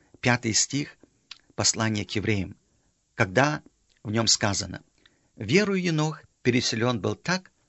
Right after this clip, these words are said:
что не видел смерти»? Очевидно, Енох желал знать больше. Когда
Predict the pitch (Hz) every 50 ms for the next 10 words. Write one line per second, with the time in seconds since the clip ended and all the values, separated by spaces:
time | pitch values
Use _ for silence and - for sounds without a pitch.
0 | _ _ _ _ - - - - 101 95 95 95 104 98 98 95 - - - 101
1 | 90 90 - - - - - _ _ _ _ _ _ _ _ _ _ _ _ _
2 | _ _ _ _ _ _ _ _ _ _ _ _ _ _ _ _ _ _ - -
3 | - - 208 208 262 254 226 220 208 185 175 165 170 180 180 - 156 143 139 151
4 | 156 151 - 147 147 143 131 123 135 120 107 - - - - - - _ _ _
5 | _ _ _ _ _ _ _ _ _ _ _ - 123 104 98 127 147 185 202